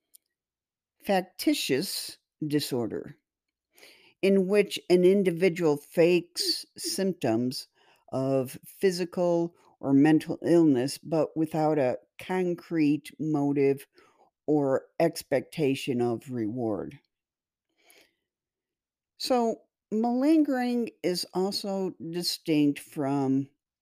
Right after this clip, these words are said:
somatic symptom disorder, in which someone experiences actual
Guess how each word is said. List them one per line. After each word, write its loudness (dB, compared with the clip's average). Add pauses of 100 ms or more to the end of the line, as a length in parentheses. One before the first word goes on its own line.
(560)
somatic 0
symptom -6
disorder, -4 (520)
in -2
which -6 (160)
someone -2 (100)
experiences -2 (420)
actual -2